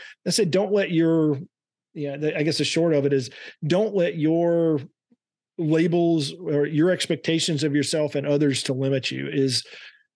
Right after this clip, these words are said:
realize that you probably can do far more than you ever thought you could. And if you listen to anybody that's been successful,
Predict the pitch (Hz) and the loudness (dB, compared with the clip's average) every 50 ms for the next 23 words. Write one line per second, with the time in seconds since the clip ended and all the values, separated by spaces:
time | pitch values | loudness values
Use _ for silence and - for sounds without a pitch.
0 | _ - 151 170 190 190 175 170 160 135 147 139 - - 151 143 - - - 170 | _ 0 2 2 4 4 4 2 2 2 0 -2 0 0 -2 -2 -2 -4 -4 -2
1 | 165 165 147 135 143 139 139 123 - - 156 147 147 147 139 139 139 139 143 139 | 0 0 0 2 2 2 0 0 -2 -2 0 2 2 2 2 2 2 2 2 2
2 | 135 135 135 135 143 139 135 139 123 - - 143 151 151 - 190 175 - - 180 | 0 0 2 2 2 2 2 0 -2 -2 -2 -2 -2 -2 -2 -4 -4 0 0 2
3 | 180 185 180 190 190 165 160 139 175 170 180 196 196 208 185 165 156 - 160 160 | 2 2 0 0 0 0 2 2 2 4 4 4 2 2 0 0 0 0 -2 0
4 | 175 180 160 165 160 160 151 139 143 139 - - 151 135 123 - 139 - - 151 | 0 0 0 2 2 2 2 2 2 -2 0 -2 -4 -4 -2 -4 -4 -4 -2 -2
5 | 156 160 - - - 131 127 120 120 | 0 -2 -2 -2 -4 -4 -4 -4 -8